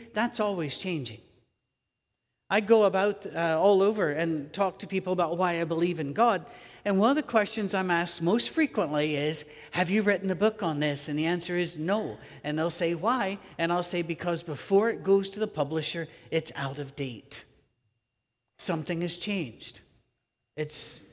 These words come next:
it, and, and then it becomes, uh, silly because somebody can say, "Look at this, he says that, and that's not even accurate." Well, it was when I said it. So I don't do that. That's why I always tell people, "Go ahead and quote me if you want to, but date me," because knowledge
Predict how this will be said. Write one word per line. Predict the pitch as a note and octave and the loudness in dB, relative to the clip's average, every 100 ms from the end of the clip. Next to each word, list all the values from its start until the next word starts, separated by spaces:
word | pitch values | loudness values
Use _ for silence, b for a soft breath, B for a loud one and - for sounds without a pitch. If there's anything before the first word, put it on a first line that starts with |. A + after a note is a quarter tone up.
| - | -6
it, | D#3+ D3 | -6 -6
and, | F3+ E3+ | -6 -4
and | E3 F3 F#3+ | -2 0 2
then | C4+ | 4
it | |
becomes, | G#3 - A3+ G3+ F#3+ B B B B - | 2 2 2 2 -2 B B B B 2
uh, | G3 F3 | 2 2
silly | - - C4+ F#3 B2 | 2 4 4 4 0
because | D#3+ G3+ F#3+ | -2 0 2
somebody | A3+ G#3+ G3 | 4 4 4
can | F#3 | 2
say, | G3+ | 4
"Look | G3 A#3 | 6 6
at | G#3+ | 4
this, | G3 G3 | 2 2
he | G3+ | 0
says | F#3+ G3+ G3 | 2 2 4
that, | F#3 F3+ | 2 2
and | F3+ | -2
that's | F#3 | -2
not | G3+ F3+ | 0 2
even | F3+ F3+ | 2 2
accurate." | E3+ E3 - D#3 B2 F#3 | 0 0 -4 -4 -4 0
Well, | G#3 E3 G#3+ | 0 0 2
it | G#3 | 4
was | B3+ A#3+ F#3 | 6 4 0
when | D#3+ | -2
I | |
said | C3+ F3 A#2+ | 0 0 0
it. | G2+ - - _ _ _ _ _ _ _ _ | -6 -12 -20 _ _ _ _ _ _ _ _
So | - A#3 | -2 2
I | |
don't | B3 A3 F3+ | 4 4 2
do | B3 | 2
that. | G#3 C3 A#2 - - - _ _ _ _ _ - | 2 0 -2 -10 -20 -20 _ _ _ _ _ -4
That's | F#3+ F#3 | -2 2
why | G3+ | 4
I | |
always | F#3+ F#3 | 6 4
tell | F#3+ G#3 | 2 2
people, | G3+ E3 | 2 -2
"Go | D#3+ A#3 | 4 4
ahead | A3 F3+ | 4 2
and | F3+ | 0
quote | A#3+ B3+ | 2 2
me | F#3 E3 | 2 -4
if | F3+ | -2
you | |
want | F3+ G3+ D3+ | 0 0 -2
to, | F3+ | -4
but | D3 B2+ - | -4 -4 0
date | F#3+ C#3+ | 0 0
me," | D3+ A#2 - - b b b b _ | -6 -8 -8 -20 b b b b _
because | F3 E3+ F#3+ D#3+ E3 | -2 2 0 0 -2
knowledge | D3+ E3 F3 E3+ - | -2 0 0 -2 -4